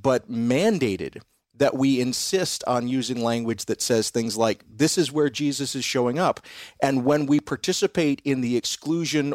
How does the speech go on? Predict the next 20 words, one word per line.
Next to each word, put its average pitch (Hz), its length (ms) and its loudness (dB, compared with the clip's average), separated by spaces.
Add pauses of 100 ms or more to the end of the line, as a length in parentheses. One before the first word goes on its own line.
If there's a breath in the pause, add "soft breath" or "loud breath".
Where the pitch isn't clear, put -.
or 143 460 2
the 123 180 -2
murder 131 460 0
of 117 200 -2
these 123 180 -4
people, 123 420 -2
even 156 260 -2
with 135 140 2
our 120 100 2
silence, 180 560 0 (360 loud breath)
we're 143 100 4
participating 143 720 0
in 123 80 0
some 120 240 -2
way 117 80 -2
in 110 80 -2
the 107 80 -4
crucifixion 107 600 -4
of 92 100 -8
Christ. - 460 -2